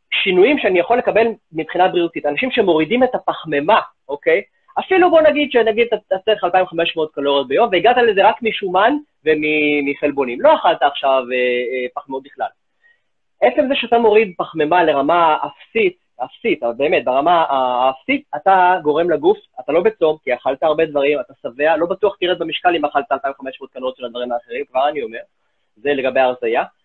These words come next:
אבל אתה תרגיש הרבה יותר שבע, כי פחמימות גורמות לרעב, ואנשים שמורידים פחמימה יותר נוח להם לנהל, הם לא מרגישים פיקים של רעב, לרוב האנשים, עדיין זה לא לכולם,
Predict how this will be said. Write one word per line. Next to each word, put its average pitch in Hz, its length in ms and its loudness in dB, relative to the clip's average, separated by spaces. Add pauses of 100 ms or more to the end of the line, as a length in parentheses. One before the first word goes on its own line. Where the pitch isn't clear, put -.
(180)
אבל 147 220 2
אתה 147 120 -4
תרגיש 165 340 -6
הרבה 165 180 -2
יותר 180 240 0
שבע, 139 440 -4
כי 175 100 -12
פחמימות 170 560 0
גורמות 175 380 2
לרעב, 160 460 4
ואנשים 139 360 0
שמורידים 165 440 0
פחמימה 170 380 -2
יותר 160 400 0
נוח 175 360 2
להם 160 220 2
לנהל, 156 240 2
הם 160 80 -4
לא 180 80 2
מרגישים 175 300 -4
פיקים 175 240 -10
של 135 160 -6
רעב, 127 320 2
לרוב 139 320 0
האנשים, 127 380 -4
עדיין 147 260 -4
זה 120 100 -20
לא 127 100 -4
לכולם, 123 380 -12